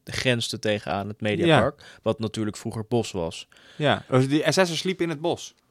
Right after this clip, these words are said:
Speaker 1: Nee, nee, nee. Eh, ze
Speaker 2: Oh.
Speaker 1: sliepen in het, eh, in het lyceum.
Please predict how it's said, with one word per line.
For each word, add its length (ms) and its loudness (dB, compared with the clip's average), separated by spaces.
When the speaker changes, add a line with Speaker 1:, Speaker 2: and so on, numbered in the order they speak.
Speaker 1:
Nee, 460 10
nee, 140 2
nee. 300 6
Eh, 120 4
ze 60 4
Speaker 2:
Oh. 60 4
Speaker 1:
sliepen 420 4
in 120 6
het, 240 0
eh, 260 2
in 100 -2
het 100 -2
lyceum. 540 2